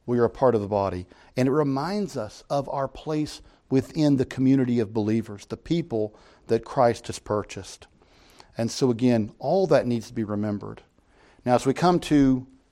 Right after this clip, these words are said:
this text we read earlier, chapter eleven of First Corinthians, I want to walk through it. We're not gonna do this as we normally do, a three-point sermon or something like that. We're just gonna walk through it and exposit it.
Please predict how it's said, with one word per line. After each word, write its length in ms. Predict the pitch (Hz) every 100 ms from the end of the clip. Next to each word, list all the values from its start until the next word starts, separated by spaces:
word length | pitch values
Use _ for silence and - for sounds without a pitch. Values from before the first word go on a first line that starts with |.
| _ _ _
this 220 | - 135 -
text 280 | 143 139
we 60 | 143
read 220 | 135 127
earlier, 360 | 127 127 113 104
chapter 600 | - 139 131 - 123 110 _ _ _
eleven 420 | 131 123 127 120
of 80 | 113
First 280 | - 123 -
Corinthians, 420 | - 117 117 110
I 60 | 131
want 200 | 156 196
to 120 | 120 - - _
walk 260 | 139 139 -
through 100 | 131
it. 60 |
We're 100 | 120
not 140 | 156 180
gonna 140 | 156
do 120 | 135
this 200 | 139 123
as 100 | 120
we 100 | 107
normally 320 | 117 113 107 101
do, 220 | 107 104
a 60 |
three-point 580 | 95 120 117 - 117 110
sermon 400 | - 110 107 104
or 80 | 104
something 320 | - 104 107
like 160 | 101 -
that. 180 | 104 101
We're 100 | 131
just 160 | 151
gonna 140 | 180 147
walk 300 | 117 127 123
through 160 | 123
it 60 | 113
and 100 | 110
exposit 540 | 110 - 107 101 95
it. 160 | 95 101